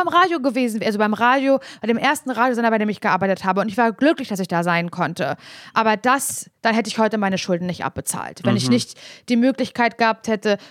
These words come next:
Speaker 1: durch Herrengedeck, durch andere Jobs, durch Z S V, wenn das nicht passiert wäre, dann hätte ich meine Schulden heute noch nicht abbezahlt. Ganz
Speaker 2: Mhm.
Speaker 1: sicher nicht. So. Und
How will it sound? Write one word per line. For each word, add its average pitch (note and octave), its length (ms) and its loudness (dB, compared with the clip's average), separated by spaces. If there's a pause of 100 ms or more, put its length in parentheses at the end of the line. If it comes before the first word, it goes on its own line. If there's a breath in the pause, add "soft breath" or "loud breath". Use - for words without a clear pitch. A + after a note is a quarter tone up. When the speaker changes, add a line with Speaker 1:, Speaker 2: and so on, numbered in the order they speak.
Speaker 1:
durch C4 240 0
Herrengedeck, G#3+ 640 0
durch B3 260 2
andere A3 340 -2
Jobs, G#3 320 0
durch A#3+ 220 -2
Z A#3 200 -2
S A#3 140 -4
V, G3+ 400 4 (300 loud breath)
wenn A3+ 360 2
das A3 220 2
nicht C4+ 160 0
passiert C4 400 0
wäre, A3 220 2
dann G#3 140 2
hätte G3+ 200 0
ich G3 100 -4
meine F#3+ 200 0
Schulden F3 280 -2
heute F3 140 0
noch F3 80 0
nicht E3 160 -6
abbezahlt. - 480 -6
Ganz G#3+ 220 0
Speaker 2:
Mhm. F#3 60 -2
Speaker 1:
sicher D#3+ 180 -2
nicht. - 320 -10 (500)
So. F3 240 0 (320 loud breath)
Und A#3+ 340 2